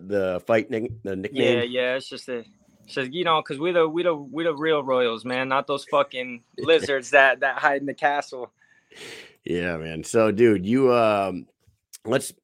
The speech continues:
Speaker 1: before we talk about your fight in, in, in B K F C and stuff, dude, so you're, you're from, you're originally from Nor-, uh, New London, Connecticut.
Speaker 2: Yep.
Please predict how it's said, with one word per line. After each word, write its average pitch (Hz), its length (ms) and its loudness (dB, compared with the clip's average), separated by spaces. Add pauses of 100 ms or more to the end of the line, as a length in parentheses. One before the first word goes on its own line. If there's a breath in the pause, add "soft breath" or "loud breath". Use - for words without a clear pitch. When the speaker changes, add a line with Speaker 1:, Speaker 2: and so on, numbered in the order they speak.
(140)
Speaker 1:
before 135 300 -2
we 175 100 -2
talk 156 260 -2
about 123 260 -2
your 104 100 -6
fight 127 300 -2
in, 110 260 -2
in, 95 580 -4
in 90 220 -4
B 113 100 -8
K 110 180 -2
F 101 100 -4
C 147 160 -4
and 135 100 -4
stuff, 104 220 -2
dude, 123 260 -4 (540 soft breath)
so - 140 0
you're, 160 320 2
you're 156 220 -4
from, 156 560 2 (140)
you're 139 140 4
originally 160 320 -2
from 143 180 -2
Nor-, 135 340 0
uh, 120 180 2
New 123 140 6
London, 135 260 2
Connecticut. 151 440 -4 (360)
Speaker 2:
Yep. 139 240 -2